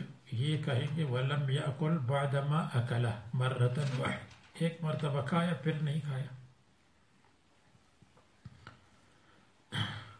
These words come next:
حِينَ أَخْبَرْتُهُ إِنْ أَنِّي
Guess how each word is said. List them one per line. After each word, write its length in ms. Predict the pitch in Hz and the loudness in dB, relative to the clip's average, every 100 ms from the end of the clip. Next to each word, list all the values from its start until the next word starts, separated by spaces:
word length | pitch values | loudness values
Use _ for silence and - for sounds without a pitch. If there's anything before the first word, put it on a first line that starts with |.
| - - - _ _ _ _ _ _ _ _ - - - - - - _ _ _ _ - - | -20 -20 -20 _ _ _ _ _ _ _ _ -20 -20 -20 -20 -20 -20 _ _ _ _ -10 -2
حِينَ 300 | 143 147 156 | 4 6 6
أَخْبَرْتُهُ 920 | - 123 - 135 135 190 151 170 190 | 6 6 6 4 6 6 8 8 6
إِنْ 320 | 175 165 165 | 6 6 6
أَنِّي 360 | 147 160 165 | 8 10 10